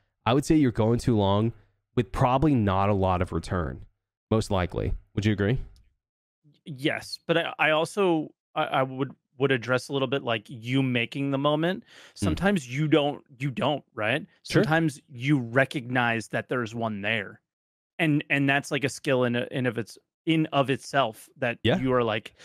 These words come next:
Speaker 2: "This is happening and I need to make the most of it," right? Like, you, there's times where I've s-, I've watched, like, your videos or other, uh, or your streams or others,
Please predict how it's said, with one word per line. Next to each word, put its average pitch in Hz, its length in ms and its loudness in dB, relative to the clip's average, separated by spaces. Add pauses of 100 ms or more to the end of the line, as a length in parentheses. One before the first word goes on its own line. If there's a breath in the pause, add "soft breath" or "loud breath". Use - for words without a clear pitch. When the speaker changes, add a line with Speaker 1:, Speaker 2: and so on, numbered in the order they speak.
(140 loud breath)
Speaker 2:
"This 139 400 -2
is 135 120 -6
happening 151 680 -2 (120)
and 123 300 -2
I 127 140 0
need 120 320 -4
to 117 440 -4 (520 soft breath)
make 139 340 0
the 127 100 -2
most 113 380 -2
of 107 120 -12
it," - 200 -14
right? 113 280 0
Like, 117 340 -2
you, 165 400 0 (320 loud breath)
there's 160 180 0
times 147 460 2
where 127 560 4
I've 131 160 0
s-, - 160 -18
I've 117 160 -2
watched, 117 260 0
like, 117 160 -6 (240)
your 220 180 4
videos 175 420 4
or 127 180 -2
other, 135 480 2 (420 soft breath)
uh, 139 220 6
or 135 100 0
your 120 280 2 (180)
streams 139 600 0
or 131 320 4
others, 123 460 0